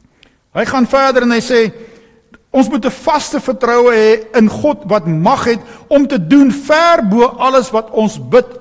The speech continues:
of dink, volgens die krag wat in ons werk. So kom ons kyk 'n bietjie opnuut weer na hierdie evangelie wat ons ontvang het van die apostels af.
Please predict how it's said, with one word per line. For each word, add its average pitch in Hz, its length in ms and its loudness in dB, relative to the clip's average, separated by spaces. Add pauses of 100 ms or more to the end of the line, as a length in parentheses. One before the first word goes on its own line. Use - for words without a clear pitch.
(120)
of 262 220 0
dink, 294 320 0 (520)
volgens - 420 0
die 240 220 -2
krag 285 440 -2
wat 208 320 -4
in 220 320 -2
ons 208 400 -6 (260)
werk. 156 600 -14 (2250)
So 226 140 -6
kom 339 260 -4
ons - 220 -4 (400)
kyk 247 200 0
'n 214 80 -4
bietjie 220 340 -6
opnuut 165 440 -2
weer 143 380 -8 (1200)
na 196 220 -2
hierdie 233 460 0
evangelie 185 840 -4 (640)
wat 165 160 -8
ons 160 220 -8
ontvang 160 380 -6
het - 320 -16
van 160 200 -10
die 160 80 -8
apostels 170 540 -10
af. 123 160 -18